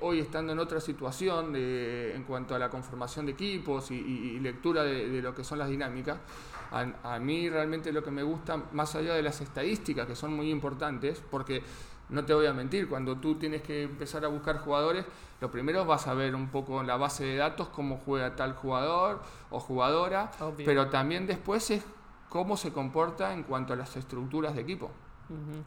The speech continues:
Speaker 1: Porque me parece que el, el crear un buen grupo y, y gente que esté preparada o esté ayudando para, para lo que es un equipo es clave. Entonces me parece que ahí,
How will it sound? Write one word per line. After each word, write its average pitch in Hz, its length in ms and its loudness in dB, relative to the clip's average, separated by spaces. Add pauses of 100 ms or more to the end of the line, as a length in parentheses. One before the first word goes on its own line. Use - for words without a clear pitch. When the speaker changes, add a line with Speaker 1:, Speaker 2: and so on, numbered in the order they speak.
Speaker 1:
Porque 117 280 -4
me 117 140 -2
parece 139 320 2
que 120 840 -2
el, 120 160 -6
el 127 160 -2
crear 147 260 4
un 165 120 0
buen 160 160 4
grupo 131 640 6
y, 117 320 -2
y 131 140 0
gente 147 340 -2
que 147 100 0
esté 143 220 -2
preparada 143 580 0
o 127 80 -2
esté 127 140 -6
ayudando 139 500 0
para, 113 360 0
para 98 300 -4
lo 107 120 -4
que 123 60 -6
es 127 100 -6
un 127 100 -2
equipo 147 240 -2
es 151 80 -6
clave. 131 500 6
Entonces 131 340 -4
me 135 100 -2
parece 143 340 -2
que 143 80 -2
ahí, 160 260 2